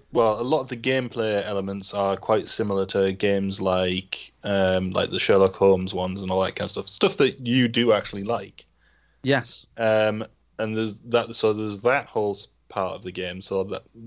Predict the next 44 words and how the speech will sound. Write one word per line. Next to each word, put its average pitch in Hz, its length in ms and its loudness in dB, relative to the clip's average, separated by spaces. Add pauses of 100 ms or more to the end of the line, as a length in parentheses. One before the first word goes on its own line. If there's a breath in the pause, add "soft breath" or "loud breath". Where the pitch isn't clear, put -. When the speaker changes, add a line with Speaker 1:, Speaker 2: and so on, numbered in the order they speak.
(220)
Speaker 1:
that 113 180 2
takes 104 260 -4
up - 100 -8
a 95 140 -4
whole 95 180 -2
section. 95 480 -6
So - 120 -2
you're 98 220 -2 (160)
doing, 98 360 4
uh, 101 40 -4 (120)
investigating 98 960 0
a, 92 360 -2
a 95 120 -2
crime 98 480 2
and 95 160 -6 (520 loud breath)
all 98 140 2
that 92 160 2
kind 95 140 -8
of - 60 -16
thing. 98 280 -6 (520 loud breath)
Then 117 380 4
once 123 240 4
you've 107 80 -4
investigated 110 640 0
the 104 80 -6
crime, 110 460 2
you 104 60 -4
go 104 240 0
to 98 220 -2
an 95 80 0
area 98 280 0
where 98 220 2
it's, - 520 -6 (380)
um, 95 540 0 (100)
like, 95 240 0
a 90 120 -6
cl-, - 140 -8
what 107 100 0
they 98 80 -4
call 98 160 4
a 92 40 0
class - 300 0
trial. 104 580 2 (600)
Speaker 2:
Uh-huh. 123 360 -2